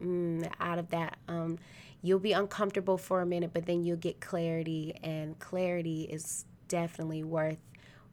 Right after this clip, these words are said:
more than just being, um, uncomfortable. Clarity will bring you peace, you know? And so I think, you know, <sighs> we can't sit around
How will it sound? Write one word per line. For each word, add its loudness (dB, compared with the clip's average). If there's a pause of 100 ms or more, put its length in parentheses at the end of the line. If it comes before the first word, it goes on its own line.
(100)
more 2
than -2
just -4
being, -4 (240)
um, -6 (300)
uncomfortable. -10
Clarity 0
will -4
bring -4
you -6
peace, -14 (1900)
you 2
know? 0 (300)
And 2
so 6 (1000)
I 2
think, 2 (840)
you 6
know, 8 (300)
<sighs> -10
we 2
can't 4
sit 2
around 8